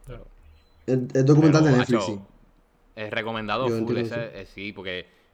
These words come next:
Speaker 1: ¿verdad? Lo, eh, en esta Olimpiada vimos que, que no estaban los rusos como tal y lo que estaba era otra cosa que lo sustituía, pero, eh, eh, literalmente, como dijo John, es por eso, o sea, que, que eso está brutal. También hay mucho, también el deporte, el, eso es lo interesante, el deporte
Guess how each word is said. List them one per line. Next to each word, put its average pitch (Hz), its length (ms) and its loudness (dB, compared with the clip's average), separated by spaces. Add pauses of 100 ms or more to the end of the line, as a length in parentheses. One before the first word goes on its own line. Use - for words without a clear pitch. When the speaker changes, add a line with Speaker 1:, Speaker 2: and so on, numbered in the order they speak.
Speaker 1:
¿verdad? 104 220 -6
Lo, 113 200 -4
eh, 98 260 -12
en 101 80 -12
esta 107 180 -6
Olimpiada 120 380 -2
vimos 120 260 -4
que, 92 300 -6
que 98 120 -14
no 90 60 -14
estaban 110 220 -8
los 110 120 -10
rusos 113 200 -12
como 104 200 -12
tal 107 180 -10
y 98 80 -12
lo 87 120 -16
que 87 80 -18
estaba 92 280 -10
era 98 500 -6 (460)
otra 101 240 -14
cosa 104 180 -12
que 101 60 -12
lo 98 80 -12
sustituía, 101 540 -12
pero, 87 280 -14 (1300)
eh, 98 480 -12
eh, 113 140 -14
literalmente, 123 360 -6
como 127 140 -8
dijo 127 160 -6
John, 127 140 -8
es 107 60 -12
por 120 200 -6
eso, 117 200 -6
o - 20 -14
sea, 104 160 -6
que, 95 260 -10
que - 300 -18
eso 101 160 -20
está 123 160 -10
brutal. 95 400 -8 (100)
También 113 360 -2
hay 131 80 -4
mucho, 139 280 -8 (280)
también 120 280 -6
el 180 80 -6
deporte, 170 560 -6
el, - 80 -14 (100)
eso 135 180 -10
es 170 40 -6
lo 180 80 -6
interesante, 170 400 -10
el 123 140 -10
deporte 104 480 -8